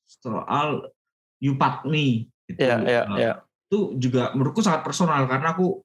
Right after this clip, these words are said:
Speaker 1: sempat ngobrol sama dia gitu, sempat ketemu dan perkenalan yang singkat itu terus dalam waktu,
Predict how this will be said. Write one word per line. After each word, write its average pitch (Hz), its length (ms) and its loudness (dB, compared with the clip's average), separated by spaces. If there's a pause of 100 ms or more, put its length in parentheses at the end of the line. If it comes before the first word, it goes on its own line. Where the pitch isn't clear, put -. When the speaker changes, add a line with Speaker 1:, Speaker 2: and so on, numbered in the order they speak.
(260)
Speaker 1:
sempat 139 400 0
ngobrol 131 480 2
sama 120 240 2
dia 113 400 2
gitu, 95 80 -8
sempat - 320 -4
ketemu 110 400 0
dan 98 180 0 (1000)
perkenalan 135 640 2
yang 131 160 4
singkat 135 380 0
itu 139 260 0
terus 170 240 -4
dalam 123 300 2
waktu, 131 560 0